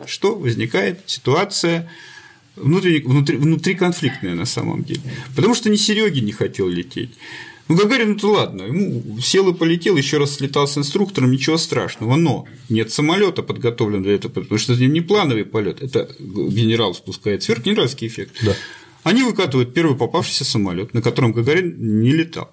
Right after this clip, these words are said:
Speaker 1: Выясняется, что этот самолет, потом он же описан, этот самолет, что он с подвесными баками. Ну, немножко другая центровка.
Speaker 2: Мгм.
Speaker 1: Ну,
Speaker 2: Да,
Speaker 1: понимаете,
Speaker 2: да,
Speaker 1: да,
Speaker 2: да.
Speaker 1: что если самолет с подвесными баками для длительных полетов, там все-таки другая. То есть Гагарин на таком самолете не летал.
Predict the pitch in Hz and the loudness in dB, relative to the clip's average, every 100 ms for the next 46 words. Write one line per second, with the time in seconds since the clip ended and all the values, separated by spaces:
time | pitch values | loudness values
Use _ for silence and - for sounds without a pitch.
0 | - 131 165 - 180 180 180 185 - 180 | -2 0 0 2 2 2 0 -2 0 0
1 | 170 170 160 160 170 190 190 - 123 110 | 0 0 2 2 2 2 -2 -4 -2 0
2 | 95 92 98 117 208 208 123 101 95 - | -2 -2 0 0 0 2 2 2 -2 -2
3 | 110 98 92 82 - 170 180 - 120 120 | -2 -2 -2 -6 -2 0 0 0 -2 0
4 | 180 160 104 82 85 - 101 127 _ _ | 2 2 0 -4 -6 -10 -12 -14 _ _
5 | _ - 101 101 107 110 143 - 165 156 | _ -2 2 4 2 0 -2 0 0 0
6 | - 175 131 92 - - _ - 101 110 | 0 0 0 -2 -2 -18 _ 0 2 0
7 | - _ _ _ - - 220 147 - - | -4 _ _ _ -10 0 2 2 0 -8
8 | 117 - 101 110 90 165 294 - 180 143 | -8 -2 0 2 0 0 0 2 2 2
9 | 131 127 135 135 113 120 117 147 180 202 | 0 2 4 2 0 -2 -2 0 2 2
10 | 285 180 156 143 143 147 147 147 208 294 | 0 2 2 2 2 2 2 0 0 0
11 | 240 - 165 165 139 - 117 107 123 131 | 0 0 0 0 -2 0 0 2 0 -2
12 | - - 127 113 120 113 123 165 165 147 | -6 -2 0 2 0 2 2 0 -2 -2
13 | 143 104 104 95 101 151 - - - | 0 0 0 0 2 0 -2 -6 -8